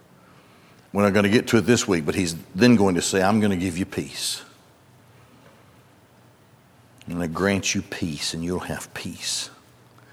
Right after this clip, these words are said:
They don't have that right now. But the teaching here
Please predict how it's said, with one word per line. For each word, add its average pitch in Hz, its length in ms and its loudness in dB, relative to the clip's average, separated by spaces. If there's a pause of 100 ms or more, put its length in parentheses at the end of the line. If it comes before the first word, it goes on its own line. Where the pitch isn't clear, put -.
(340)
They 80 100 -8
don't 90 200 0
have 101 180 6
that 92 160 6
right 90 260 4
now. 82 340 -2 (960)
But - 120 -4
the 107 80 2
teaching 127 520 4
here 98 560 0